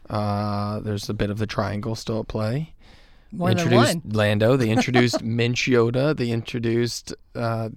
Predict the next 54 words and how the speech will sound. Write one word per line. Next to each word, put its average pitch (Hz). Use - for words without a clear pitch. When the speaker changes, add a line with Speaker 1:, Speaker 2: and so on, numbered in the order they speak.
Speaker 1:
the 120
Emperor 120
as 117
a -
controlling 117
figure. 117
Vader 113
always 110
has 110
a -
controlling 110
figure 113
in 120
his 120
life 117
in 104
every 101
movie. 95
He's 110
never 104
been 98
the 95
primary 104
villain, 110
which 120
allowed 95
them 95
to 101
liberate 95
him 95
to 92
become 98
an 95
antagonist. 98
All 160
those 190
things 143
are 110
congruent, 110
uh, 117
but 127
it's -
the -
details, -
you 107
know, 104
and 104
the 98
details 104
are 104
what 78
made 92
this 92
movie 92